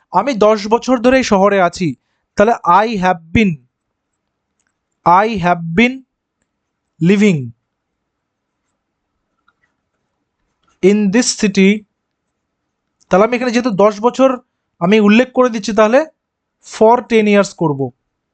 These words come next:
for ten years। তাহলে এখানে নির্দিষ্ট করে সময়টা বোঝালাম। আবার যদি আমি বলি, "আমি অনেক বছর ধরে এখানে আছি",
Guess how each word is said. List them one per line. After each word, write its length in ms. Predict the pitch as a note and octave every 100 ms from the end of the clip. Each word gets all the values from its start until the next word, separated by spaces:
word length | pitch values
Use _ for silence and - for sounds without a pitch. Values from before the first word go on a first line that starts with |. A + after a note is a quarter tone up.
| _ -
for 180 | F#3 G#3+
ten 260 | A#3+ G#3 F#3+
years। 300 | F3 D#3 -
তাহলে 160 | F#3+
এখানে 180 | G3+ A#3
নির্দিষ্ট 520 | G3+ A3 G3+ C4+ -
করে 200 | C4 C4
সময়টা 340 | B3+ A3 G#3+ G#3+
বোঝালাম। 360 | F3+ D#3+ C#3 B2+ _ _ _ -
আবার 220 | F3 A#3
যদি 140 | B3 B3+
আমি 100 | B3
বলি, 220 | B3 B3+
"আমি 200 | B3 A3+
অনেক 200 | B3 A3
বছর 180 | A#3+ A#3
ধরে 220 | A#3 A#3
এখানে 200 | A#3 A#3
আছি", 300 | A3 A#3